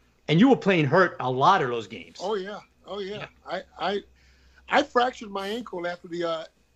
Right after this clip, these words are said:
Speaker 2: eighty, eighty-nine playoff loss to the Rams. And I had, I had to come out to California. I rehabbed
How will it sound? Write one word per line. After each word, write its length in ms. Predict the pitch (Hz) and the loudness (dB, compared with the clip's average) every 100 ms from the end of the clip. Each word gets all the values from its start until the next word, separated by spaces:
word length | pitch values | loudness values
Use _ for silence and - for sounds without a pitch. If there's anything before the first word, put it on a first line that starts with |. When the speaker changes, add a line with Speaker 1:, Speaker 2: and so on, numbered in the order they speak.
| _ - | _ -6
Speaker 2:
eighty, 280 | 196 196 190 - | -4 -2 -6 -8
eighty-nine 600 | 185 190 202 190 196 185 | -12 -8 -8 -6 -8 -8
playoff 320 | 196 208 185 | -6 -6 -4
loss 140 | 180 175 | -8 -10
to 100 | 170 | -10
the 60 | |
Rams. 460 | 165 220 180 165 - _ _ _ _ _ _ _ | -8 -6 -8 -12 -20 _ _ _ _ _ _ _
And 180 | - 196 | -2 2
I 60 | 220 | 2
had, 140 | 214 - | 2 -4
I 40 | |
had 80 | 175 | -10
to 40 | |
come 160 | - 214 | -6 -8
out 80 | 208 | -8
to 60 | |
California. 500 | - 196 180 202 180 | -4 -4 -4 -10 -8
I 40 | 175 | -6
rehabbed 560 | 214 247 175 151 156 | -6 -6 -6 -8 -10